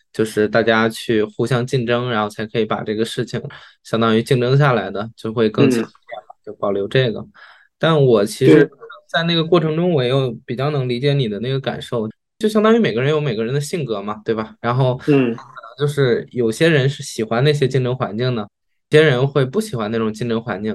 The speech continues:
Speaker 1: 特别是那种没完没了的竞争。我记得我在那个杭州那儿
Speaker 2: <laughs>
Speaker 1: 经历过两次那个内部赛马，然后他们那个人告诉我说他们都已经经历四波了，就是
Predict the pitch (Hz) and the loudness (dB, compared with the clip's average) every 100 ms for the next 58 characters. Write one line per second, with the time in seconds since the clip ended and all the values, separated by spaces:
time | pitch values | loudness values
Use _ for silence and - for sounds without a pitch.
0 | 104 - 147 143 147 135 120 123 139 143 | -6 0 0 2 2 2 0 0 2 2
1 | 147 117 104 127 113 113 117 110 107 135 | 0 -2 -6 -8 -6 -6 -4 -4 0 2
2 | 131 117 110 127 139 131 135 120 127 139 | 2 0 -2 -2 0 -2 -2 -4 0 0
3 | 131 127 131 - 143 - _ - - 147 | -2 -4 -6 0 0 -2 _ -16 -8 -4
4 | 147 139 135 98 107 - 147 - 120 123 | 0 0 0 -2 -6 -12 -14 -12 -8 -4
5 | 123 117 131 117 107 107 - 117 120 117 | -2 -2 0 -2 -2 -6 -4 -2 -2 -4
6 | - 123 123 120 117 117 113 87 - 107 | -6 -2 -2 -2 -2 2 2 0 -6 -8
7 | 113 135 131 117 110 120 120 123 127 123 | 0 0 2 0 0 -4 -4 -6 -4 -2
8 | 120 110 127 127 131 127 - 123 104 95 | 0 -2 0 0 0 0 -2 -4 -4 -6
9 | - _ _ - 123 131 120 110 | -8 _ _ -4 -2 2 0 0